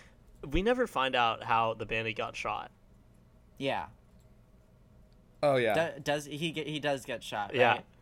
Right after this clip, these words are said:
Speaker 1: I don't know,
Speaker 2: Okay.
Speaker 1: that's
Speaker 3: By,
Speaker 1: kinda
Speaker 3: like, it looks
Speaker 1: random.
Speaker 3: like the same arrows that he stole.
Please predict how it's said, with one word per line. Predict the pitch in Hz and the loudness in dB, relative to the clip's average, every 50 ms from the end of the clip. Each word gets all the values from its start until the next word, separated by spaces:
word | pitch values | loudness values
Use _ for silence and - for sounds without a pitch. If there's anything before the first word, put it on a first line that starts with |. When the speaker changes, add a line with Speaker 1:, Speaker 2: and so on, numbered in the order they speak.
| - - - | -20 -2 4
Speaker 1:
I | - 175 | 6 6
don't | 180 147 | 8 6
know, | 123 117 | 6 2
Speaker 2:
Okay. | 123 | 4
Speaker 1:
that's | 147 - | 6 8
Speaker 3:
By, | 143 156 165 | 12 12 12
Speaker 1:
kinda | 165 156 | 12 12
Speaker 3:
like, | 147 123 | 10 8
it | 117 | 6
looks | - 147 151 | 4 6 8
Speaker 1:
random. | 208 220 226 220 | 8 8 8 8
Speaker 3:
like | 196 170 | 6 6
the | 160 160 | 6 4
same | - - 160 147 139 | 6 6 6 6 6
arrows | 127 139 135 131 120 113 107 104 107 - | 8 8 10 10 10 8 6 4 2 0
that | - 104 113 | 0 0 0
he | 123 113 | 0 -2
stole. | 110 - - 123 113 101 92 92 98 | -4 -2 0 2 2 2 0 -2 -8